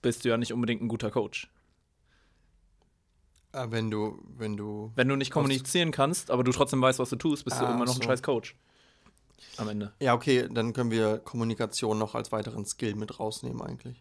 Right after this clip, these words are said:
Speaker 1: Ja,
Speaker 2: Also
Speaker 1: auf jeden
Speaker 2: Kommunikation ist ein Skill, Coaching selber ist vielleicht auch ein Skill. Wobei ich würd Coaching als Dachskill nehmen und Kommunikation ist ein Teil davon und Trainingsplanung ist vielleicht auch ein Teil davon und, ähm,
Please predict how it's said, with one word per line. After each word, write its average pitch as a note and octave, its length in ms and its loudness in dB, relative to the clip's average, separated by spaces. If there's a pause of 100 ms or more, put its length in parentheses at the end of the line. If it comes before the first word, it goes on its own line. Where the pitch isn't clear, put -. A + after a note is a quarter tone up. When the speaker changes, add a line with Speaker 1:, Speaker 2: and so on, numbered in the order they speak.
Speaker 1:
Ja, A2+ 100 -4
Speaker 2:
Also - 0 -
Speaker 1:
auf G#2+ 80 -4
jeden A2+ 60 -12
Speaker 2:
Kommunikation B2 720 2
ist D3 140 -6
ein C#3 80 -6
Skill, C3+ 380 0
Coaching A2 400 -2
selber A#2+ 340 4
ist B2 80 -2
vielleicht B2 280 -2
auch B2 100 -2
ein A#2+ 80 -8
Skill. B2 280 -2 (320)
Wobei B2 220 6
ich B2+ 100 0
würd B2+ 400 -4
Coaching B2+ 460 4
als A2 480 2 (920)
Dachskill A2 640 4
nehmen G#2+ 400 0
und G#2+ 300 -4
Kommunikation A2 640 0
ist A2 100 -2
ein G#2+ 160 -2
Teil B2 220 4
davon A2+ 560 4
und G#2+ 100 -6
Trainingsplanung A2+ 560 -2
ist G#2+ 80 -10
vielleicht A2+ 220 -2
auch A2 80 -2
ein A2 120 -2
Teil G#2+ 200 0
davon G#2 520 -2
und, G#2 240 -8 (720)
ähm, G#2+ 640 -2